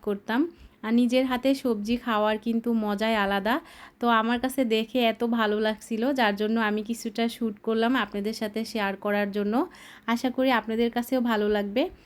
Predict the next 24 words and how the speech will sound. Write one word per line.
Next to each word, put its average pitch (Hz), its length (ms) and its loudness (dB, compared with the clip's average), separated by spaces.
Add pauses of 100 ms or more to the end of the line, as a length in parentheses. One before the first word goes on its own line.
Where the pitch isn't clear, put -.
(280)
আর 226 100 -2
দেখুন 247 340 2
মিষ্টি 254 400 2
কুমড়াগুলো 262 680 0
কি 294 120 2
বড় 220 320 2
বড় 226 240 4
হয়েছে, 233 440 0
অনেক 226 340 0
বড় 202 220 0
বড় 202 200 -2
মিষ্টি 208 340 -4
কুমড়া 208 300 -2
হয়েছে। 214 460 -2 (1300)
তো 262 200 4
রেস্ট 262 340 4
করার 269 340 4
পরে 269 240 0
আমরা 233 280 2
বিকেলবেলা 240 560 0
বাসায় 226 420 -2
চলে 220 260 -2
যাচ্ছি। 208 420 -2
যাওয়ার 214 380 2